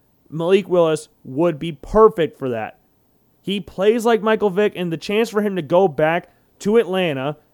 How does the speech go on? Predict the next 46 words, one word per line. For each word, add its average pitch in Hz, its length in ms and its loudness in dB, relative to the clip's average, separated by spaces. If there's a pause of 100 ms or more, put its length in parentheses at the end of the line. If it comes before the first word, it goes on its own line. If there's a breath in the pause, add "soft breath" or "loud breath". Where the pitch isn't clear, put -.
(200)
play 214 260 4
for 190 280 0
the 180 100 -6
Falcons. 151 760 -2
Now, 160 140 -2
he, 170 140 -2
I 147 60 -2
don't 185 160 0
think 165 160 -6
he'd 160 100 -4
wear 151 180 2
the 139 60 0
seven 131 360 -4
jersey. 120 380 -6
I 135 60 0
don't 123 180 -8
think 131 200 -10
they'll, 117 200 -8 (440 soft breath)
I - 60 -4
think 185 200 0
that's 175 180 0
gonna 170 140 -4
be 151 120 0
an 147 60 -4
honor 180 380 0
jersey. 127 380 -6
I 151 40 -4
don't 151 160 -4
think 143 180 -6
he'd 147 120 -4
wanna 143 180 -4
wear 135 220 0
that 127 220 -6
anyways. 135 380 -6
Like 156 160 -2
Ryan 185 260 0
Matthews 160 480 -4
not 147 200 -6
wearing 147 200 -2
twenty-one 147 480 -4
in 131 60 -6
San 135 240 -8
Diego. 135 440 -2 (540)
He - 40 -8
wore 160 120 0
twenty-four. 147 640 -2